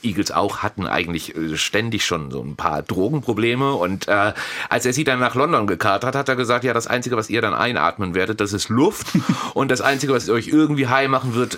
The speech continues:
das ist Tee." Und dabei sind sie dann auch geblieben. Das haben sie dann auch so durchgezogen. Da sieht man dann auch wieder, es ist wirklich harte Arbeit und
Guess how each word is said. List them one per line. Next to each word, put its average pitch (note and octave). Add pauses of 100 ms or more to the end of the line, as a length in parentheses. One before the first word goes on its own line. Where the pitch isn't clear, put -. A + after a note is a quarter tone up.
das A2+
ist -
Tee." G2 (360)
Und -
dabei C#3+
sind C#3+
sie C#3+
dann C3+
auch A2
geblieben. A2
Das F#3+
haben F#3
sie E3
dann C#3+
auch B2
so A#2+
durchgezogen. D#3 (440)
Da B2
sieht D3
man C#3
dann B2+
auch G#2+
wieder, B2
es A2+
ist - (260)
wirklich G#2
harte G2
Arbeit F#2
und A2+